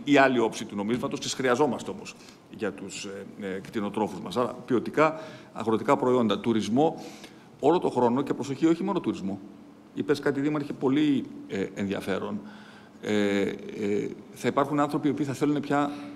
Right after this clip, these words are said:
να ζήσουνε και να δουλέψουνε από τις, από τις περιοχές σας. Είναι τέτοια, ε,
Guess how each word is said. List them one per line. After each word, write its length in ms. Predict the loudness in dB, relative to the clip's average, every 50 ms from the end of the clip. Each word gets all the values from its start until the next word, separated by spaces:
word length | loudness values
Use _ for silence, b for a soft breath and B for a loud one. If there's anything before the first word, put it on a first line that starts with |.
| B B -4
να 160 | -2 -2 0
ζήσουνε 560 | 0 0 0 0 0 -2 -4 -4 -4 -4 -8 -12 -16 -12 -6
και 100 | -2 -2
να 100 | -2 -2
δουλέψουνε 580 | 0 2 4 4 4 4 2 -4 -6 -6 -6 -6 -12 -16 -18 -20 -20 -16 -10
από 180 | -10 -8 -8 -6
τις, 300 | -8 -6 -4 -6 -6 -4
από 180 | -6 -6 -4 -4
τις 100 | -6 -4
περιοχές 420 | -4 -4 -2 -2 -4 -6 -8 -8
σας. 200 | -6 -8 -8 -2
Είναι 180 | 2 2 2 4
τέτοια, 500 | 4 2 0 2 2 2 2 2 0 B B B B B B B B B B B -10 -4
ε, 220 | -2 0 0 0